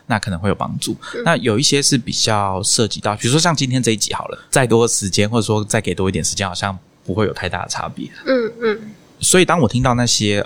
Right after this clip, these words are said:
Speaker 1: 制作得很好的节目，比如说之前我们在电子报有跟大家介绍过，应该是那个 Ezra Klein Show，The Ezra Klein Show，他访问科幻小说家江丰南那一集，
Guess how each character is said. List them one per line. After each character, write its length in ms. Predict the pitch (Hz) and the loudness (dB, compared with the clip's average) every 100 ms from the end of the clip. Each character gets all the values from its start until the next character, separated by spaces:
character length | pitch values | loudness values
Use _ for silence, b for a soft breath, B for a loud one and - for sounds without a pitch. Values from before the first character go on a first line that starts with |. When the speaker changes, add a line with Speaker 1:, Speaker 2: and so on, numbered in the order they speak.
| - | -2
Speaker 1:
制 100 | - | -4
作 180 | 117 113 | 4 4
得 60 | 90 | 4
很 180 | 90 | -2
好 200 | 90 - | -2 -4
的 100 | - | -2
节 180 | - - 87 | -4 -4 -6
目， 120 | 117 | -8
比 80 | - | 0
如 60 | 107 | 2
说 340 | 113 110 113 - _ | 4 2 0 -4 _
之 80 | 131 | 0
前 140 | 123 | 0
我 20 | |
们 80 | 90 | 0
在 120 | 98 | -2
电 160 | 104 107 | 0 -2
子 80 | - | 0
报 140 | 101 | -2
有 40 | 87 | -2
跟 140 | 92 | -2
大 80 | 95 | -4
家 80 | 95 | -4
介 120 | 104 | -4
绍 160 | 92 87 | -4 -4
过， 280 | - 87 104 | 0 0 0
应 120 | 104 | 0
该 240 | 104 101 | 0 -2
是 340 | 101 - 107 80 | 0 0 0 0
那 100 | 87 | 0
个 380 | 85 90 85 - | 0 -4 -4 -4
Ezra 300 | 107 107 104 | -4 -2 -4
Klein 340 | 104 110 101 98 | -2 -2 -2 0
Show，The 800 | - 117 - - 107 107 98 - - | 0 0 -2 -2 0 0 -2 -6 -6
Ezra 400 | 113 113 110 107 | -4 -2 -4 -4
Klein 320 | - 101 101 | -2 -2 0
Show， 300 | - 110 - B B _ | -2 -2 -4 B B _
他 120 | 117 | -6
访 220 | - 92 | -2 0
问 300 | 101 104 92 | 2 2 0
科 160 | 92 117 | -2 0
幻 120 | 113 | 0
小 120 | 87 | -2
说 120 | 95 | -2
家 240 | 95 95 92 | -2 -2 -2
江 200 | 104 101 | -2 -2
丰 160 | 104 | -4
南 200 | 101 - - | -6 -6 -8
那 100 | 92 | -4
一 80 | 92 | -4
集， 240 | - | -4